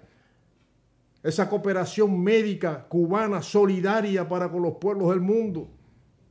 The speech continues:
¿Dónde están los derechos humanos con todas estas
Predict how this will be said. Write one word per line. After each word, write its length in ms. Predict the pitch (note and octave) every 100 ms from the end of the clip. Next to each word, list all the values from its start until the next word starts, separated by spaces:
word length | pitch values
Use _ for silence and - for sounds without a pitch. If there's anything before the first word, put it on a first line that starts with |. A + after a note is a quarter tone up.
| _ _ _ _ -
¿Dónde 280 | F3 G3+ G3
están 260 | G#3+ A3+
los 180 | G#3 F#3 G3+
derechos 300 | A3+ A3+ G3
humanos 540 | G3+ G#3 A3+ G#3 D3 - _
con 220 | E3+ F3
todas 180 | E3+ G#3
estas 260 | G3+ G3+